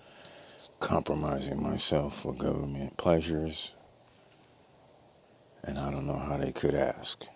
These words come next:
But be sure to stay tuned to SoundCloud, Periscope, and this podcast here.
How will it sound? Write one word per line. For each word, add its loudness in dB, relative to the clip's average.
But 0
be 0
sure 2
to 0
stay -4
tuned -2
to 0
SoundCloud, 2
Periscope, 2
and -4
this -6
podcast -2
here. -4